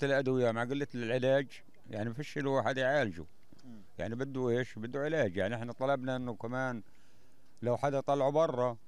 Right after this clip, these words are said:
Speaker 1: يعني، بدر، آه، الساعة، يعني، شاب، يعني، وبعدين كان كويس، يعني، وبياخدها كان من الاوائل في ال-، تاني ثانوي وثالث ثانوي، يعني، مش، آه،
Speaker 2: كان متفوق.
Speaker 1: متفوق، اه، في المدرسة، يعني، هي شهاداته،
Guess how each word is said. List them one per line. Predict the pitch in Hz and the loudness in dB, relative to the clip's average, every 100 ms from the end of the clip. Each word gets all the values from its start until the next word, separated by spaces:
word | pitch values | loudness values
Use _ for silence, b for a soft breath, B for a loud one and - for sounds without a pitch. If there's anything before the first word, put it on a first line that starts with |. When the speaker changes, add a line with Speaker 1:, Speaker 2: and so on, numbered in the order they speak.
| - | -10
Speaker 1:
يعني، | - 113 120 | -4 -2 2
بدر، | 135 135 147 151 | 2 2 0 0
آه، | 151 151 147 143 | 0 0 -2 -4
الساعة، | 143 - 160 | -4 2 4
يعني، | 147 120 123 127 123 120 | 6 4 0 -2 -4 -8
شاب، | 117 165 160 | -4 -4 0
يعني، | 131 135 | 2 2
وبعدين | 139 131 139 143 | 4 4 4 2
كان | 135 156 | 0 -2
كويس، | 147 185 165 101 - | 2 2 2 0 2
يعني، | 123 107 | 2 2
وبياخدها | 98 113 151 147 | 0 0 0 -2
كان | 143 143 | 0 0
من | |
الاوائل | 147 151 175 160 123 107 98 | 2 2 2 2 2 0 -2
في | 101 | -4
ال-، | 95 85 78 - B B | -4 -6 -8 -12 B B
تاني | 127 123 | 0 2
ثانوي | - 135 113 | 0 0 0
وثالث | 101 95 | -4 -4
ثانوي، | 117 120 98 98 | -4 -2 -4 -4
يعني، | 127 | -6
مش، | 139 - - | -8 -10 -8
آه، | 113 117 110 101 90 | -4 -2 -2 -2 -4
Speaker 2:
كان | 117 | -6
متفوق. | 117 117 131 117 - B - | -6 -6 -4 -4 -6 B -4
Speaker 1:
متفوق، | 117 - 202 226 175 | -2 2 4 4 4
اه، | 185 | 2
في | 147 | 2
المدرسة، | 156 180 151 104 101 | -2 0 -2 0 0
يعني، | 107 | 0
هي | 131 | 0
شهاداته، | 123 123 131 160 - | 2 2 2 0 -2